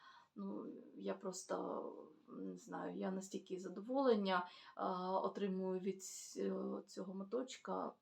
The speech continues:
м, просто бомба. Не знаю, мені подобається. Так, і останній моточок, який я купувала, а, купувала, зараз скажу, це крамниця Novella House,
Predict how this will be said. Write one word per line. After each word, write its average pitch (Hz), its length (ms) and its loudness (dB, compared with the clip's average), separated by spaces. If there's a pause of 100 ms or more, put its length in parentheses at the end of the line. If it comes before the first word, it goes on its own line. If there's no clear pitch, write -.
м, - 260 -6 (100)
просто - 1000 -10 (160)
бомба. - 600 -10 (880)
Не - 140 -20
знаю, - 320 -6
мені 208 240 0
подобається. - 800 -2 (180)
Так, - 280 8 (100)
і 247 140 4
останній 220 540 10
моточок, 185 480 2
який 202 300 -2
я 185 120 6
купувала, 311 800 12 (480)
а, 190 480 8
купувала, 226 640 8
зараз 226 420 8
скажу, 226 320 10
це 226 500 12
крамниця 220 640 10
Novella 196 640 12
House, 185 500 12